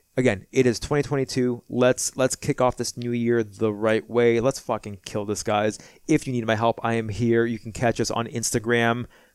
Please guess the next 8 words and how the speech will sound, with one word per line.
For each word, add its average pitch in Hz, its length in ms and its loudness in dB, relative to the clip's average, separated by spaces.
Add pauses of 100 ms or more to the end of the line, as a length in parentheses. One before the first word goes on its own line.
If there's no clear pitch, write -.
common 120 560 0
underscore 113 640 0
original, 127 800 2 (240)
uh, 104 320 2
C 135 420 2
O 123 320 4
M 123 260 -2
M 120 240 -2